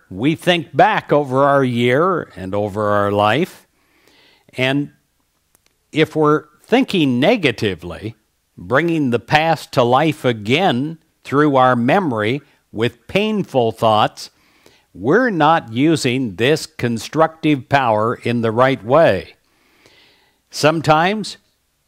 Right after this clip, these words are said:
we are inclined only to remember and recall over and over and over again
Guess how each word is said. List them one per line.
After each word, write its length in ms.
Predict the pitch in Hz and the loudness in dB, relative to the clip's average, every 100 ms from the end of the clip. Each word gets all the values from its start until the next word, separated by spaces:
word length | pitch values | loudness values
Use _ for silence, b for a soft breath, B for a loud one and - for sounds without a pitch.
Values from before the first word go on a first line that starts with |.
| _ _ _ _ | _ _ _ _
we 300 | - 110 143 | -6 0 2
are 160 | 139 135 | 4 2
inclined 720 | 131 117 143 143 151 170 170 - | 0 -2 2 4 2 -2 -6 -4
only 420 | 139 156 175 175 | -2 0 0 -2
to 140 | 151 156 | -2 -4
remember 800 | 127 120 120 127 151 170 208 | 0 0 0 0 0 -2 -2
and 400 | 196 113 110 107 | -2 -4 -6 -2
recall 640 | 120 175 - 160 151 170 - | -2 -2 0 0 2 0 0
over 520 | 135 147 127 156 202 - _ _ _ - | 0 0 0 -4 -4 -12 _ _ _ -4
and 320 | 113 110 107 - | -2 0 -2 -2
over 560 | 139 160 147 180 - - | 0 0 0 -4 -4 -10
and 260 | - 120 113 | -4 -2 -4
over 480 | - 139 151 160 147 | -2 -2 0 0 0
again 500 | 131 113 131 147 | 0 0 0 -2